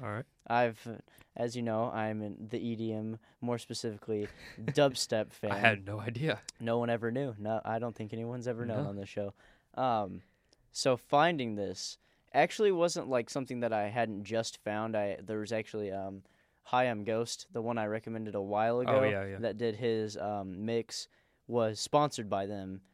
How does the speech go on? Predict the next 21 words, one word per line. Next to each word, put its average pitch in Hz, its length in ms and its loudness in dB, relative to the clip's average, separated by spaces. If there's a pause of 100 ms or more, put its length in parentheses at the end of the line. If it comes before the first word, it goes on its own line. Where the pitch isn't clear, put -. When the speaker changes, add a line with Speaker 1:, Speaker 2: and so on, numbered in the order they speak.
(140)
Speaker 1:
Okay. 135 280 -8
Speaker 2:
When 117 200 -4
he 117 140 -6
did 120 260 -2
drop 101 340 -6
it, 98 260 -6
like 101 220 -6
it 98 100 -6
said 113 200 -2
in 107 80 -4
the 104 80 -6
title, 98 200 -4
like, 95 160 -8
"Sponsored 104 380 -6
by 98 120 -2
Rhythm 101 340 -2
Network." 98 520 -8 (1400)
That 127 340 4
channel, 117 640 -2 (160)
Rhythm 117 340 0
Network, 98 580 -4